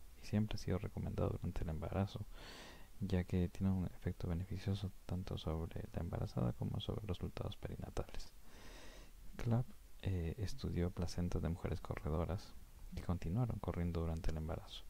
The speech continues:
y demostró que las placentas de las gestantes que continuaron corriendo durante el embarazo, o sea que hicieron más actividad física, presentaron un mayor volumen vascular en las vellosidades placenteras y por ende mejores, eh,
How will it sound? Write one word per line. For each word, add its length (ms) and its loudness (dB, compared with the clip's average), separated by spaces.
y 100 4
demostró 460 0
que 60 -2
las 120 0
placentas 460 0
de 80 -4
las 100 0
gestantes 460 -2
que 100 0
continuaron 480 -2
corriendo 460 -2
durante 280 0
el 60 -2
embarazo, 360 0
o 20 -8
sea 100 -4
que 60 -6
hicieron 420 -2
más 180 0
actividad 420 -2
física, 440 -2
presentaron 460 2
un 60 2
mayor 220 4
volumen 340 2
vascular 360 0
en 60 0
las 120 0
vellosidades 480 0
placenteras 560 -2
y 60 2
por 160 -4
ende 240 -2
mejores, 640 -4
eh, 240 -6